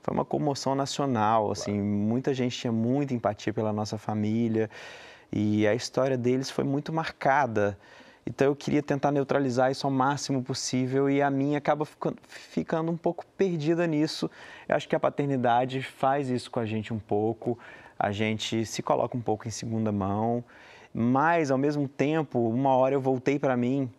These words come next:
Speaker 1: e percebi que eu precisava, acima de tudo, tá bem pra criar aquelas crianças, entendeu? E, e
Speaker 2: Uhum.
Speaker 1: ter energia, porque eles estavam com energia,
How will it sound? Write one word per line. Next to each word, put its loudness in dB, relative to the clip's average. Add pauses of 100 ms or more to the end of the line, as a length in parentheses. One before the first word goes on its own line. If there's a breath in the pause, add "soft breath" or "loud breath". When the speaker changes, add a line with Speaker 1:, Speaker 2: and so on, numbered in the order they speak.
(460 loud breath)
Speaker 1:
e 0
percebi 2
que 2
eu 6
precisava, 2
acima 0
de 0
tudo, 0
tá 2
bem 2
pra 0
criar 2
aquelas 0
crianças, 0
entendeu? 2
E, 2
e 0
Speaker 2:
Uhum. -4
Speaker 1:
ter 4
energia, 2 (320 loud breath)
porque -2
eles 4
estavam 2
com 0
energia, 2